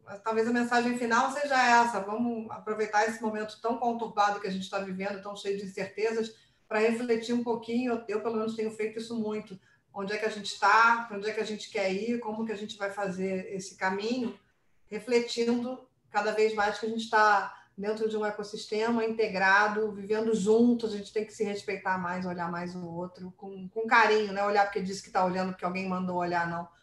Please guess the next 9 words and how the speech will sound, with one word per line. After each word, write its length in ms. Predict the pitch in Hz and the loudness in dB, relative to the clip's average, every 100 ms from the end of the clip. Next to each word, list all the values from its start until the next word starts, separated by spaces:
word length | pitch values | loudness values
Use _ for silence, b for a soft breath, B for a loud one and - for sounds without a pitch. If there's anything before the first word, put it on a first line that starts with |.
| _ | _
Olhar 340 | - 214 220 220 | -4 2 2 2
mesmo, 440 | 208 196 185 180 | 2 -2 -2 -4
olhar 220 | 175 180 | 0 0
com 80 | 190 | 0
aquele 280 | 185 185 185 | -6 -6 -4
olho 280 | 185 190 185 _ | -4 -6 -10 _
que 120 | - | -12
vê, 420 | 180 190 196 196 _ | -4 -2 -2 -4 _
sabe? 260 | 214 240 | -8 -4